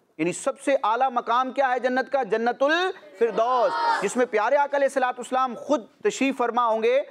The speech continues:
اور علماء فرماتے ہیں کہ جنت الفردوس میں وہ تمام نعمتیں ہوں گی جو جنت کے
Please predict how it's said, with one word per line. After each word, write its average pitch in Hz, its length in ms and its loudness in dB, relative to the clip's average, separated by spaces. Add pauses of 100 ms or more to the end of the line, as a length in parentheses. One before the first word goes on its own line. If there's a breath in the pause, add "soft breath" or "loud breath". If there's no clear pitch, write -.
(180 loud breath)
اور 185 160 0
علماء 220 380 0
فرماتے 226 420 0
ہیں 269 80 0
کہ 262 120 0
جنت 220 380 0
الفردوس 233 600 2
میں 254 100 0
وہ 240 100 2 (100)
تمام 240 480 2
نعمتیں 247 340 0
ہوں 220 200 0
گی 247 160 2
جو 220 100 2
جنت 214 440 -2
کے 247 260 4